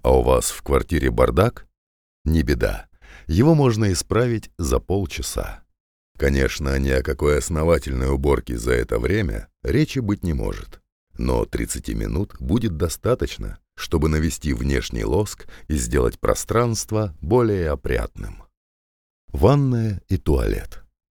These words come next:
Разбрызгайте очиститель для сантехники на ванну, раковину и туалет. Оставьте его на несколько минут. А в это время удалите разводы с кранов и зеркала.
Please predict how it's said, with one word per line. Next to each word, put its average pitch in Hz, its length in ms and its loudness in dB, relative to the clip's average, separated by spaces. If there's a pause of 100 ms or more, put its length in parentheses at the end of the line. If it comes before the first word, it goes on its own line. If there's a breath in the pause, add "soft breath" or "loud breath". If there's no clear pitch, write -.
(140)
Разбрызгайте 90 800 4
очиститель 69 640 -2
для 64 200 -2
сантехники - 680 0
на 58 180 4
ванну, 85 580 2
раковину 120 680 2
и - 120 -2
туалет. 58 560 0 (320)
Оставьте - 560 0
его 127 300 -2
на 64 160 0
несколько 98 520 -2
минут. 58 440 -2 (560 loud breath)
А 64 100 6
в 67 60 4
это 55 240 4
время 104 440 2 (200 soft breath)
удалите 80 480 4
разводы 62 640 2
с - 100 -6
кранов 139 540 2
и 131 80 0
зеркала. 62 680 -2